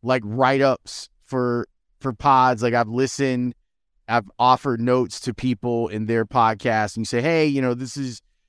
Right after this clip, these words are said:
maybe a direction you should take the podcast in." I actually think that you guys didn't really need a lot of notes in that regard. I felt like you had the concept down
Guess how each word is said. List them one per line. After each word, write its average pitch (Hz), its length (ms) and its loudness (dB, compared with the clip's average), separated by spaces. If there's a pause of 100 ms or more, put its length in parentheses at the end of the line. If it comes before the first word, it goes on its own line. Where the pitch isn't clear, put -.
(140)
maybe 135 400 2
a 131 60 0
direction 123 420 0
you 117 120 -2
should - 120 -16
take 120 160 -2 (100)
the - 60 -20
podcast 117 640 2
in." 131 420 -2 (540)
I 160 200 6
actually 226 200 -2
think 196 160 -4
that 147 160 -6
you 160 80 -4
guys 135 380 4
didn't 123 380 -2
really 123 300 0
need 123 360 0
a 117 80 2
lot 113 300 4
of 104 60 -2
notes 107 520 0
in 107 100 -2
that 104 220 -2
regard. 101 560 4
I 101 80 0
felt 139 260 0
like 120 220 -4
you 120 80 -8
had 123 560 0 (800)
the 123 80 -4
concept 156 1000 -2 (100)
down 107 540 -2